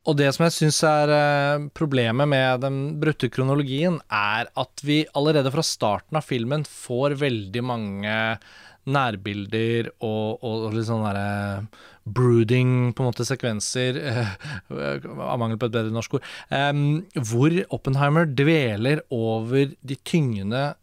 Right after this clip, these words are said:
ringvirkningene og konsekvensene av hva all hans forskning, hele hans livsprosjekt til slutt endte opp med, da. At han ble atombombens far,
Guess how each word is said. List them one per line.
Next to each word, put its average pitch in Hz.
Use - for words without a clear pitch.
ringvirkningene 120
og -
konsekvensene 123
av 117
hva 120
all 120
hans 139
forskning, 131
hele 120
hans 117
livsprosjekt 120
til 131
slutt 127
endte 117
opp -
med, 214
da. 104
At -
han 139
ble 120
atombombens 127
far, 175